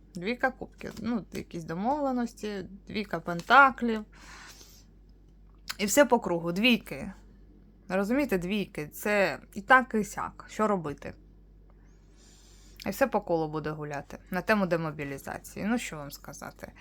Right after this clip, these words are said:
Жертва. Багато жертв. Плани є на неї, але поки буде наступ, жертва, і треба кордони.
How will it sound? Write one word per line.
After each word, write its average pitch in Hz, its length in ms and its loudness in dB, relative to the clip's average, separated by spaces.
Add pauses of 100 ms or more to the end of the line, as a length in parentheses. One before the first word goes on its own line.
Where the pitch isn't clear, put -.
(1040)
Жертва. 196 560 4 (120)
Багато 208 380 6
жертв. 165 380 -4 (2500)
Плани 349 360 12
є 262 240 6
на 151 120 -2
неї, 151 260 -4
але 226 220 6
поки 285 400 6
буде 202 300 4
наступ, 233 500 10
жертва, 240 460 6
і 185 80 2
треба 180 920 8
кордони. 190 640 2